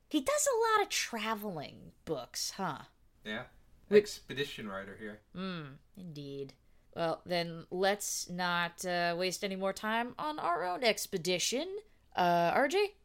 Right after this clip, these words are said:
Speaker 1: why don't you tell us about the man, the myth, the fellow whose pictures, I gotta say, he's got very kind eyes in. Like, just very soft, gentle gaze. Just wanna put that out there. Jules Verne.
Speaker 2: So,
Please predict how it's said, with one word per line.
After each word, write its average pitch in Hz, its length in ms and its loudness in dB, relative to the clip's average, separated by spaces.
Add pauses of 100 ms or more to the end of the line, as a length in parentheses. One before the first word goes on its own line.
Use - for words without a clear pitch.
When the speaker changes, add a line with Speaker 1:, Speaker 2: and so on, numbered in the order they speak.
(140)
Speaker 1:
why - 80 -2
don't 320 120 -2
you - 60 -8
tell 277 240 4
us - 320 2
about 202 720 4
the 202 80 -2
man, 220 480 6
the 220 80 0
myth, 202 480 2 (460)
the 196 420 0 (140)
fellow 269 500 2
whose 196 300 -4 (180)
pictures, 269 400 -2
I 214 60 2
gotta 311 180 2
say, 254 140 -2
he's 233 160 -4
got 226 280 -6
very 370 380 2
kind 208 640 0
eyes 156 580 -6
in. 143 420 -12 (380)
Like, 214 160 -6
just - 320 -6
very 392 220 0
soft, - 580 0
gentle 160 460 -6
gaze. 135 680 -8 (360)
Just - 160 -12
wanna 220 80 -10
put - 220 -8
that 143 120 -6
out 143 220 -8
there. - 300 -6 (480)
Jules 175 260 -2
Verne. 143 300 -10 (580)
Speaker 2:
So, 202 360 -2